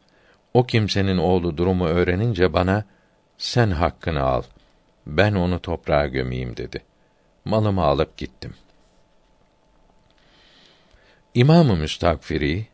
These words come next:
rahmetullahi aleyh şöyle anlatmıştır.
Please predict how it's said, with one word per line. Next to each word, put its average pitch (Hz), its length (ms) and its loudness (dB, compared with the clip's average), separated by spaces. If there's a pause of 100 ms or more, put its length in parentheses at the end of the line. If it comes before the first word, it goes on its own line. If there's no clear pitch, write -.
(160)
rahmetullahi 98 880 0
aleyh 98 300 0 (540)
şöyle 95 360 2
anlatmıştır. 65 840 -4